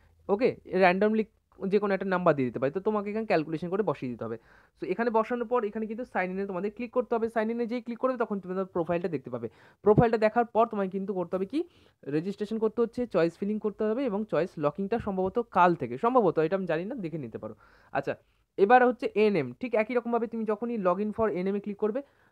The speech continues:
আবার সেই একই পেজ খুলে যাবে, ঠিক আছে? তোমার কিন্তু কী করতে হবে, আহ, যে একই রকম প্রসেসে এখানে রোল নাম্বার, এখানে মোবাইল নাম্বার এবং এখানে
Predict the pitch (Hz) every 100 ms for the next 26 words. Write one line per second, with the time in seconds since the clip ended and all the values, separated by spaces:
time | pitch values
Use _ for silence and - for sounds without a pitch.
0 | _ - 185 220 220 233 226 - - 170
1 | 220 208 220 214 - 214 214 247 277 233
2 | 233 139 117 - _ _ - 190 196 202
3 | 180 196 202 196 202 220 233 240 _ _
4 | _ 143 147 147 147 - - 170 190 202
5 | 196 220 220 220 202 208 202 226 170 185
6 | 180 156 165 185 190 202 - _ _ -
7 | 175 175 147 160 175 185 214 165 170 165
8 | 165 233